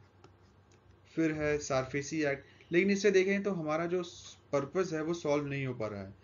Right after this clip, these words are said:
इसी के लिए amendment ला रहे हैं कि आरबीआई खुद ही intervene करे अगर वो उसका कुछ निदान नहीं मिल रहा है। Second ये है इसमें, इस amendment के through ये भी होगा कि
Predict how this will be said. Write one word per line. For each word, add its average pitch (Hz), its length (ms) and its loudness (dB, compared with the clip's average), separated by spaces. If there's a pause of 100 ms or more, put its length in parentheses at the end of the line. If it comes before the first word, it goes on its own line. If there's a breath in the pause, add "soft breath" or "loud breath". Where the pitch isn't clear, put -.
(360 soft breath)
इसी 175 220 -2
के 202 160 0
लिए 196 220 4
amendment 156 460 0
ला 127 180 2
रहे 123 120 0
हैं 143 120 -4
कि 185 140 -8
आरबीआई 123 640 2
खुद 147 280 -4
ही 160 180 0
intervene 135 440 -4
करे 101 260 -6 (560)
अगर 123 200 -4
वो 123 140 -4
उसका - 360 -4 (200)
कुछ 139 200 -10
निदान 123 340 -4
नहीं 120 260 -2
मिल 110 220 -4
रहा 92 160 -10
है। 92 80 -14 (760 soft breath)
Second 175 300 0
ये 175 140 4
है 180 160 2
इसमें, 185 480 -4
इस 165 300 -4
amendment 135 480 -2
के 156 60 -4
through 131 360 -2 (440 loud breath)
ये 151 180 2
भी 185 100 4
होगा 170 240 4
कि 208 160 -6